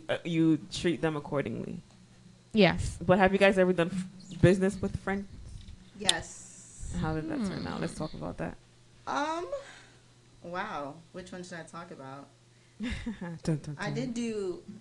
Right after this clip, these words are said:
Speaker 3: I did involve a friend in Next Up T V when I just started off. And, um, I moved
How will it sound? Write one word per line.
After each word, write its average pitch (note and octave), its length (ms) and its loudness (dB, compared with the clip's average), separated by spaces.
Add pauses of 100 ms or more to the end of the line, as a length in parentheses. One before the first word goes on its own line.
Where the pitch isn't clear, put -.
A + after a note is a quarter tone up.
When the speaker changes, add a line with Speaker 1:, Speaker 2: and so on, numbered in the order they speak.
(200)
Speaker 3:
I G3 160 -8
did G#3 360 -4
involve E3 600 -2
a D#3 160 -8
friend D3 540 -8
in C#3+ 340 -8
Next C#3+ 240 -8
Up C#3+ 140 -12
T D3+ 160 -12
V E3 260 -4
when D3 140 -6
I D3 80 -6
just C#3+ 220 -10
started D3 300 -8
off. D3+ 320 -12 (680)
And, D3 300 -14
um, C#3 460 -10
I D3+ 140 -8
moved D#3 320 -14